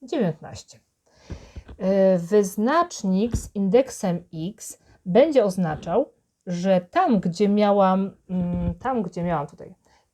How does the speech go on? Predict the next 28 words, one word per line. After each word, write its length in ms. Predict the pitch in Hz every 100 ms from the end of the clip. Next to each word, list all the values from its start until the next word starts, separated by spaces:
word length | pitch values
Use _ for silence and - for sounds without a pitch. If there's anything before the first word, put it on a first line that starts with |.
| _
tu, 180 | 302
gdzie 240 | 214 190 196
miałam, 480 | 202 202 190 190 -
e, 220 | 180 180 175
współczynniki 920 | - - 196 185 - 196 196 190 156
przy 220 | - -
xie, 460 | - - - 277 370 _ _ _ -
zastąpię 840 | 165 165 156 - 294 349 190 160
to, 480 | - 294 285 285 _ 202
e, 500 | 196 196 196 196 202 _ _
tymi 280 | - 370 277
liczbami, 500 | 190 170 202 208 190
które 260 | - - 208
są 240 | 285 311
po 100 | 233
znaku 380 | 180 165 - 311
równa 340 | 175 156 127
się. 180 | - - _ _ _ _ _
Czyli 180 | _ 139
trzynaście 840 | - - - 180 151 147 - - - -
minus 320 | 143 147 -
dwa, 440 | 196 190 220 381 - _ _ _ _ _ _
a 200 | - 466
kolumnę 520 | - 214 202 262 208 165
y-ową 560 | 165 151 - 254 208
zostawię 420 | 165 147 170 156
bez 220 | 147 147 -
zmian, 340 | 180 240 254